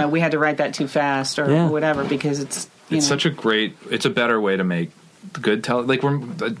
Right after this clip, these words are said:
Speaker 3: television's moving cinematic in so
Speaker 2: Mm-hmm.
Speaker 3: many ways. Um, and, and it's the, that gives you that ability to do it, you know. Um,
Speaker 2: Although I, I'll also say what I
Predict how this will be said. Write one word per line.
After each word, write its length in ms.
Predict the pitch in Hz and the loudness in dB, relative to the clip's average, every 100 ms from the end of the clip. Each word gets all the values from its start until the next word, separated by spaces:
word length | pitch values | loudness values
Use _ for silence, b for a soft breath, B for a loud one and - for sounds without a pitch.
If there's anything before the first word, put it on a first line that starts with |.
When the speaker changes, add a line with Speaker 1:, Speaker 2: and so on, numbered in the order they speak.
| - | -8
Speaker 3:
television's 480 | - 143 147 127 110 | -2 2 2 2 0
moving 720 | 104 101 101 98 98 95 92 - - | 2 2 2 2 2 2 0 -6 -12
cinematic 680 | - 107 90 90 80 - - | -2 0 2 2 0 -6 -8
in 200 | - 101 | -4 -2
so 140 | 190 160 | 2 4
Speaker 2:
Mm-hmm. 100 | 175 | 4
Speaker 3:
many 160 | 180 | 2
ways. 360 | 170 160 147 - B B B B B B | -2 -2 -4 -8 B B B B B B
Um, 420 | 90 90 85 87 90 | -2 0 0 -2 -2
and, 100 | 101 | 0
and 220 | 98 101 | 2 2
it's 220 | 101 87 - | 0 0 0
the, 320 | 104 101 101 | 0 2 2
that 160 | 98 | 2
gives 160 | 98 92 | 0 0
you 80 | 90 | 2
that 160 | 82 | 2
ability 460 | 80 82 82 80 80 | 2 2 2 0 -2
to 180 | - 80 | -4 -4
do 240 | 85 82 | -2 -2
it, 160 | - - - | -2 -8 -10
you 120 | 87 | -10
know. 180 | 78 78 80 | -8 -6 -4
Um, 200 | 87 82 | 0 0
Speaker 2:
Although 220 | - 170 214 | 2 2 2
I, 80 | |
I'll 260 | 196 226 185 | 2 2 2
also 280 | 220 254 240 | 2 0 0
say 240 | 165 123 | 2 2
what 160 | 120 | 2
I 100 | 139 | 2